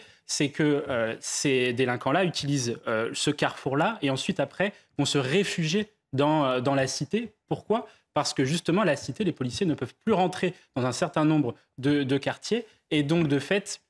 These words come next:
parce qu'il s'est joué une, une, une, une conquête territoriale et une guerre territoriale dans un certain nombre de quartiers où la police républicaine n'a plus le droit d'y siéger.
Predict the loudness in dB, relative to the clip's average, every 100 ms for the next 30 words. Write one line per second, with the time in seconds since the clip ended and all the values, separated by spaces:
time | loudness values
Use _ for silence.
0 | -4 -2 -2 -4 -2 0 2 2 0 -4
1 | _ 0 4 4 4 2 0 0 2 2
2 | 2 0 0 0 0 -2 0 0 0 -2
3 | -2 -2 0 0 0 0 2 2 -2 -6
4 | -2 2 2 2 0 0 0 0 2 2
5 | 0 -2 0 0 0 -2 0 0 0 -6
6 | -4 -4 -4 _ _ 0 0 -2 _ 0
7 | 0 2 0 0 -2 -4 -6 -2 -2 -2
8 | -6 _ -4 -2 -2 0 -2 -4 -6 -8